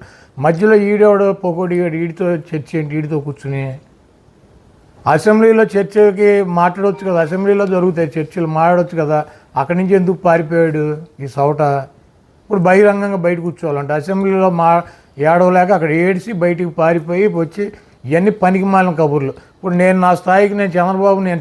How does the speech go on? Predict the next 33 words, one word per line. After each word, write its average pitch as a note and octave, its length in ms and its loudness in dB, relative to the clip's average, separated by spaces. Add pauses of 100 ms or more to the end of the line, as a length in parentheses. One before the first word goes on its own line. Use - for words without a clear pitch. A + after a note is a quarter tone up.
చర్చకి F3 280 -4
రెడీగా F3+ 300 0
ఉన్నా, F3 260 -2 (360)
నువ్వు D#3 160 2
వస్తావా F3+ 340 2
అంటే F3 160 0
వస్తాడా? F3 440 -2 (1000)
జగన్మోహన్ G#3 520 4
రెడ్డి G3+ 180 0
గారి G3+ 160 0
స్థాయి G3 360 -2
ఏంటి, G#3+ 260 -4
చంద్రబాబు F#3+ 360 0
నాయుడు F3+ 180 -2
స్థాయి E3 280 -2
ఏంటి? D#3 400 -4 (480)
మూడు F#3+ 180 4
పార్టీలు G3 440 2
కలిసి G#3 240 -2
పోటీ G3 300 -4
చేసినా F#3+ 320 -2
కూడా F#3+ 180 0
జగన్మోహన్ F#3+ 520 0
రెడ్డి F#3 180 -2
గారి F3+ 160 0
మీద F#3 180 0 (520)
గెలవగలనా F#3+ 600 2
లేదా F#3+ 400 0
అని F3+ 220 -2
చెప్పి F3+ 240 -8
మిణుకు F#3 360 -4
మిణుకుమంటే F3+ 520 -2
చస్తున్నాడు. B2+ 760 -2